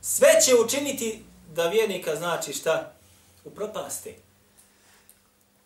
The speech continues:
A oni koji se budu držali vjere,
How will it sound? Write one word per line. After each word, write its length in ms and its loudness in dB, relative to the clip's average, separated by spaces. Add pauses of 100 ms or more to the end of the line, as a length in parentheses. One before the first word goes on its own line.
(600)
A 340 0
oni 300 0
koji 140 -4
se 180 0
budu 320 -2
držali 400 0
vjere, 420 4